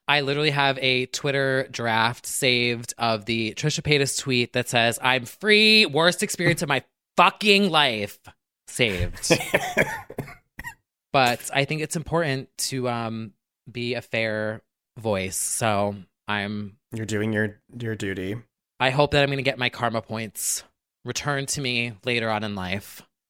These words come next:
Speaker 2: Well, you'll need 'em for smacking that guy in the face. I would say this is just
Speaker 1: <laughs> an accident.
Speaker 2: <laughs>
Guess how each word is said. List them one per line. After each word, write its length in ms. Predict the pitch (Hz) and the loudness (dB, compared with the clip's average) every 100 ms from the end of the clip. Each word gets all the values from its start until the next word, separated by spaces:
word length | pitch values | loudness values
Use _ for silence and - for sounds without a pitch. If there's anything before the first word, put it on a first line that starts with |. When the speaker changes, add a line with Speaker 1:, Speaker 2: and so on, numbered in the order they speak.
| - | -2
Speaker 2:
Well, 220 | 131 156 | 6 8
you'll 180 | 170 160 | 8 8
need 200 | 147 127 | 8 6
'em 220 | 107 104 | 4 0
for 200 | 104 104 | -2 -2
smacking 760 | 98 - - - 120 127 131 131 | 0 0 -2 -2 0 2 2 2
that 160 | 123 | 2
guy 180 | 113 117 | 4 4
in 100 | 117 | 2
the 80 | 110 | 0
face. 540 | - 107 98 - - | 0 0 0 -2 -4
I 460 | - - 127 117 127 | -8 -12 -6 2 2
would 120 | 139 | 4
say 140 | - 123 | 2 0
this 200 | 104 98 | 0 -2
is 140 | 120 | -2
just 360 | 127 120 - - - _ | -2 -4 -8 -14 -20 _
Speaker 1:
<laughs> 40 | - 123 131 - - - _ _ - - | -12 -12 -14 -16 -14 -14 _ _ -20 -8
an 60 | 165 | 0
accident. 580 | 226 247 320 196 156 - - | 2 4 4 4 2 -4 -4
Speaker 2:
<laughs> 840 | 226 214 - 233 - - - - | -2 -2 -4 -6 -8 -12 -8 -8